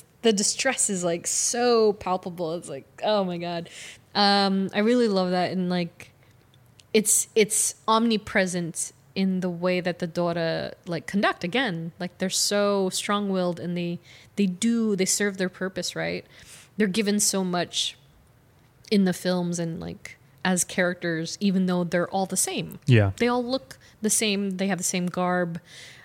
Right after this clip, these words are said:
Speaker 1: Um, but they're so undeniably unique as individuals as well as, as a group. But, um, yeah, and then, of course, you know, we'll talk about, uh, her other, her other conflict later on, but,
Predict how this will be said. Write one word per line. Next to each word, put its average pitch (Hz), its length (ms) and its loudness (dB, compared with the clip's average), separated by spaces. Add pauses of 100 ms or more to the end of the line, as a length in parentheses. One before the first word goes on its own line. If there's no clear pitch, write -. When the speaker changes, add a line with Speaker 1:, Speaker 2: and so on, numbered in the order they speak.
Speaker 1:
Um, 180 360 2
but 190 160 -4
they're 202 100 -2
so 190 720 2 (600)
undeniably 175 580 2
unique 165 520 -8 (120)
as - 480 -4 (140)
individuals 170 500 -2
as 175 140 -8
well 156 180 -2
as, 160 320 -4
as 156 200 -8
a 170 40 -6
group. 180 340 -2 (640)
But, 190 300 2 (100)
um, 170 760 0 (680)
yeah, 285 240 2
and 202 180 0
then, 202 140 0
of 190 180 -4
course, 190 320 0
you 196 80 -2
know, 185 80 -2
we'll 180 140 -2
talk 202 220 -6
about, 175 420 -4
uh, 165 360 -4 (640)
her 202 200 2
other, 196 640 2
her - 180 -2
other 185 500 0
conflict 185 600 -4
later 180 300 0
on, 208 240 0
but, 185 400 -2